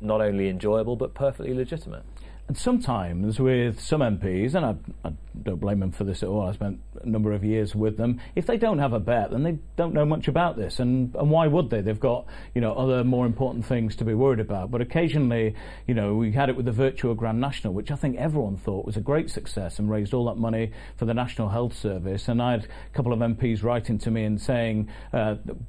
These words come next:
Speaker 2: "You mustn't take any, uh, data from anyone." Well, of, of course, we've got to do some basic data checks if you're betting online. It's really important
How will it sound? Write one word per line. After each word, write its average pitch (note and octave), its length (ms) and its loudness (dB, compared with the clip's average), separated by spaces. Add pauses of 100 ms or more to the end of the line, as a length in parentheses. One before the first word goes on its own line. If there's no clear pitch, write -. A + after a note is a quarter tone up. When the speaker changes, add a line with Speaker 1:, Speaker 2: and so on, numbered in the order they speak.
(100)
Speaker 2:
"You B2+ 120 2
mustn't D3 300 0
take C#3 240 2
any, B2+ 380 2
uh, A#2+ 80 0
data A#2+ 520 -2
from A2+ 200 -2
anyone." G2 340 -2
Well, D#3 120 2
of, D#3+ 140 -2 (220)
of - 60 -10
course, - 220 0 (120)
we've E3+ 200 -2
got G#3+ 160 2
to G3+ 80 2
do E3 80 2
some D#3 160 2
basic D#3+ 480 0
data D3+ 280 2
checks A2 440 -4
if B2+ 40 0
you're B2 80 2
betting A#2+ 360 0
online. A2 500 0
It's G#2 80 -2
really C#3+ 160 2
important B2+ 460 2